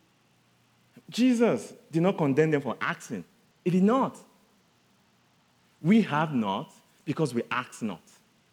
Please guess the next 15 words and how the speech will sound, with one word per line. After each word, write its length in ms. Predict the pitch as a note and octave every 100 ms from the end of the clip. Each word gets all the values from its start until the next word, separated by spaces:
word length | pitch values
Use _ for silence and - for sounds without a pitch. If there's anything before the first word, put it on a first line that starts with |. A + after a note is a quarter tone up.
| _ _ _ _ _ _ _ _ _ _ -
It's 160 | F3+
better 240 | C3+ D#3+ F3+
to 220 | E3 -
ask 180 | D#3+ D#3+
than 140 | F#3
not 120 | A3 A3+
to 80 |
ask. 220 | B3 D#4 -
They 120 | C#4+
came 240 | F4 F#4+
to 140 | - -
ask. 360 | A2+ - - _ _ -
Jesus 420 | C#3+ F3 F#3+ G3+
did 100 | G#3
not 280 | A3 C4+